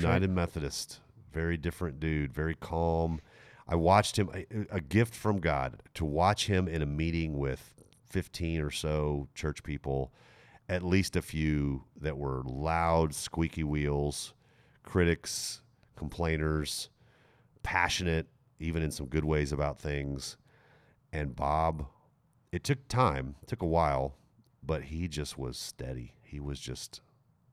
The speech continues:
Speaker 1: calm and strong and, uh, didn't feed into that at all.
Speaker 2: Hmm.
Speaker 1: Um, and I remember as a hothead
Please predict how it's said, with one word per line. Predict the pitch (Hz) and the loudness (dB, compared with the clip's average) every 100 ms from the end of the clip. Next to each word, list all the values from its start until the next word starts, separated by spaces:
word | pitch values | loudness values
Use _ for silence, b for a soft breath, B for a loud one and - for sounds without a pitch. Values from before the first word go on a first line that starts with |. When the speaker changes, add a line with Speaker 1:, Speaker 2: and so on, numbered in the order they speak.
| _ _ | _ _
Speaker 1:
calm | - 80 85 92 101 - b b b b b - | -8 -2 0 -2 -4 -12 b b b b b -10
and | 69 65 60 57 | -6 -6 -8 -10
strong | - 76 80 90 92 98 92 _ b b b b b _ - | -10 -4 0 0 0 -2 -6 _ b b b b b _ -12
and, | 76 71 67 65 64 | -6 -4 -4 -6 -6
uh, | 65 64 | -6 -4
didn't | 69 90 85 | -2 -2 -2
feed | - - 87 76 | -6 -4 -2 0
into | 73 80 82 | -2 -2 -2
that | 87 95 90 - | 0 0 -2 -8
at | 90 | -4
all. | 90 101 95 80 | -2 -2 -4 -4
Speaker 2:
Hmm. | 104 92 - - | -2 -2 -8 -12
Speaker 1:
Um, | 73 73 69 67 65 - - | -6 -4 -4 -6 -8 -14 -6
and | 82 | -4
I | 71 95 | 2 4
remember | 113 80 69 67 67 | 6 4 0 -2 -4
as | 78 76 67 | -4 -4 -2
a | 64 - | -6 -8
hothead | - 82 73 76 71 64 | -6 -4 -2 -2 -4 -4